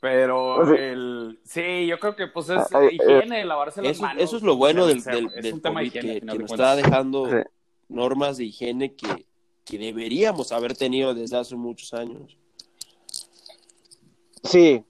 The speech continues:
Speaker 1: Sí.
Speaker 2: Sí, esa cuestión de la higiene,
Speaker 3: Claro.
Speaker 2: sí, o sea, estoy de acuerdo
Speaker 1: Claro.
Speaker 2: que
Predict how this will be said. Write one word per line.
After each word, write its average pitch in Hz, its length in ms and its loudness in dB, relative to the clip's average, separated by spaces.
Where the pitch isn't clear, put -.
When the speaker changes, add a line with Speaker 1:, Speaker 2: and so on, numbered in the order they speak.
Speaker 1:
Sí. - 140 -8
Speaker 2:
Sí, 220 140 4
esa 254 200 6
cuestión 233 280 4
de 233 80 8
la 214 80 2
higiene, 202 340 4
Speaker 3:
Claro. 135 180 4
Speaker 2:
sí, 185 460 4
o 135 80 2
sea, 135 140 6
estoy 165 200 4
de 185 60 8
acuerdo 156 240 4
Speaker 1:
Claro. 147 100 2
Speaker 2:
que 135 340 4